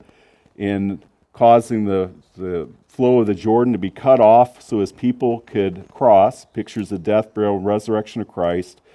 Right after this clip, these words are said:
And now we have a second sign. It's, it's a memorial. "Among you, your children ask the time to come, say, 'What do these stones mean to you?'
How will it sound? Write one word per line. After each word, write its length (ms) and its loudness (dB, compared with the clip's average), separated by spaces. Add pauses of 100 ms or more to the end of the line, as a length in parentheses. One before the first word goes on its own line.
(400)
And 120 -4
now 160 6
we 140 2
have 320 6
a 120 -4
second 520 0
sign. 520 -4
It's, 160 -14 (100)
it's 160 -12
a 60 0
memorial. 800 2 (640)
"Among 420 2
you, 420 -2 (520)
your 100 -12
children 340 0
ask 340 2
the 60 -12
time 280 -2
to 100 -2
come, 320 -2
say, 420 0 (540)
'What 240 2
do 140 -4
these 180 -4
stones 520 0
mean 280 0
to 120 -10
you?' 480 -4